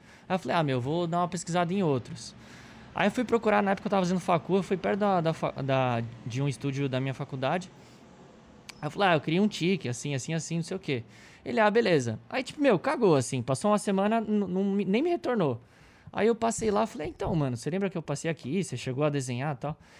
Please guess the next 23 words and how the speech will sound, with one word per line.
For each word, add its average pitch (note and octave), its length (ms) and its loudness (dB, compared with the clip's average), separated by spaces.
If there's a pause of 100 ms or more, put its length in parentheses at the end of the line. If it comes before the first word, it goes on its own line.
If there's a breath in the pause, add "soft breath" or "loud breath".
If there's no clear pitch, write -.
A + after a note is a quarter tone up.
(340 loud breath)
Ele, A3 180 -4
"Ah, A#3+ 220 -4
verdade, G#3 640 0
né, G3+ 200 0
não F3 60 -2
sei G3+ 180 -6
o - 40 -8
quê." B2 340 -4
Aí, C3+ 160 -4
beleza, D3 400 2
aí B2+ 100 -4
passou D#3+ 240 -4
mais F#3+ 160 0
uns F#3 100 -4
dois G#3 200 2
dias, F#3 320 -4
ele, G3 120 -2
"Ah, A3 180 0 (200)
é, D#3 160 0
cola G3 300 -4
aí, D#3 160 2
eu E3+ 120 0
fiz." C3 440 -6